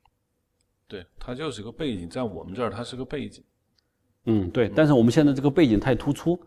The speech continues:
Speaker 2: 太往前靠。
Speaker 1: 对。
Speaker 2: 太觉得这个雪山和高原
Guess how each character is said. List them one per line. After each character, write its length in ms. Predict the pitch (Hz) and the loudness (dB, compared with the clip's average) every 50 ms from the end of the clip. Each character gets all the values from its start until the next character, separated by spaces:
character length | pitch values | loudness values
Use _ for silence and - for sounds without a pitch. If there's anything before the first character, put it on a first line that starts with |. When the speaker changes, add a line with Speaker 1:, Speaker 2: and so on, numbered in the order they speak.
| _ _ _ | _ _ _
Speaker 2:
太 140 | - 165 | 4 6
往 140 | 147 113 98 | 6 6 4
前 260 | - - - 95 110 | 2 -2 -2 0 0
靠。 440 | - - - - - - - _ _ _ | 0 0 -2 -2 -4 -6 -16 _ _ _
Speaker 1:
对。 180 | _ 95 90 - - _ _ _ _ _ _ _ _ | _ -12 -12 -12 -12 _ _ _ _ _ _ _ _
Speaker 2:
太 340 | - - - 226 220 156 120 | -10 2 6 6 8 8 6
觉 240 | 101 - - 110 117 | 4 4 4 4 6
得 200 | 127 131 135 127 131 - | 8 8 6 6 2 -2
这 100 | - 147 | -2 0
个 100 | 131 117 | 0 0
雪 360 | - - - - 98 90 87 | 0 -2 -6 -6 -6 -6 -4
山 180 | - - 143 139 | -2 -2 -2 0
和 140 | 123 113 | 0 -2
高 280 | 98 - 139 156 160 135 | 0 2 4 4 4 2
原 240 | 101 80 82 98 | 0 -2 -4 -6